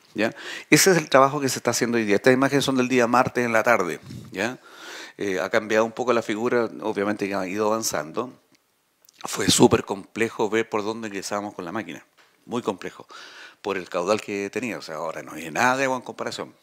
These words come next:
nada, nada. Y bueno, aquí obviamente que esto hace pensar en lo frágiles que somos frente a la naturaleza. O sea, definitivamente todo lo que,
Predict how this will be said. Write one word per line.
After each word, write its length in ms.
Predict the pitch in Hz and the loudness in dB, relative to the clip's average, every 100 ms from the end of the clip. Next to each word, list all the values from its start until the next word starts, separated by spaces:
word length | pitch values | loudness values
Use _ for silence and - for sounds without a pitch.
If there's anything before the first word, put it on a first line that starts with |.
| _ | _
nada, 300 | 107 - - - | -6 -6 -12 -18
nada. 240 | - 85 - - - - - - - - - - - - - _ _ 131 | -10 -10 -10 -20 -20 -18 -14 -14 -16 -18 -20 -20 -20 -20 -20 _ _ -2
Y 200 | 151 147 | 2 2
bueno, 280 | 151 143 104 - | 2 0 -4 -6
aquí 440 | 120 - 160 165 | -8 -4 -2 0
obviamente 600 | 147 139 139 135 147 156 | 0 0 -2 -2 -4 -6
que 300 | 127 127 123 | -2 -2 -2
esto 360 | 127 - 143 135 | -6 -4 -2 0
hace 600 | 127 - 135 123 120 113 101 90 _ _ - | 0 -2 -4 -4 -4 -4 -8 -18 _ _ -6
pensar 520 | 113 101 - 135 139 | -4 -2 -2 0 0
en 140 | 151 123 | -2 -4
lo 80 | |
frágiles 600 | 110 - 175 175 185 165 | -8 4 4 4 -6 -8
que 100 | 156 | -6
somos 320 | 147 160 151 - | -6 -6 -8 -10
frente 300 | 147 143 143 | -12 -10 -10
a 20 | |
la 80 | 139 | -6
naturaleza. 560 | 143 143 190 302 - | -6 -6 -8 -10 -8
O 60 | 85 | -2
sea, 180 | 104 104 | 2 2
definitivamente 840 | 98 107 104 123 127 127 127 127 | 0 -8 -4 -4 -2 -4 -6 -8
todo 220 | 120 117 | -4 -4
lo 120 | 131 135 | -4 -6
que, 220 | 123 | -8